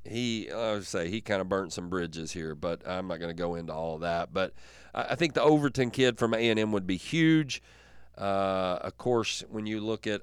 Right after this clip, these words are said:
all the top, uh, top players, I thought one wa-, was interesting, and then we're gonna come to the phones. We'll go to Tommy, uh, but I, some kids that, how quickly they, you know, the, the Leonard kid from Duke committed to Notre Dame. The, the quarterbacks are gonna get scooped up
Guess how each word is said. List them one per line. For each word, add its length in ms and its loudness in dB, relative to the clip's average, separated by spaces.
all 260 2
the 180 -4
top, 380 -2
uh, 340 -4
top 280 -2
players, 400 0
I 100 4
thought 200 6
one 260 6
wa-, 80 2
was 240 0
interesting, 560 -2
and 80 -4
then 80 -2
we're 100 0
gonna 160 4
come 220 4
to 60 0
the 80 0
phones. 340 2
We'll 100 0
go 80 6
to 100 6
Tommy, 540 2
uh, 240 6
but 180 6
I, 320 2
some 280 -2
kids 360 2
that, 200 2
how 180 2
quickly 560 4
they, 520 6
you 180 0
know, 100 4
the, 280 2
the 140 2
Leonard 380 2
kid 260 4
from 220 -2
Duke 320 6
committed 400 -2
to 80 0
Notre 260 6
Dame. 420 2
The, 200 2
the 80 -4
quarterbacks 640 2
are 80 -2
gonna 160 2
get 240 0
scooped 400 0
up 240 2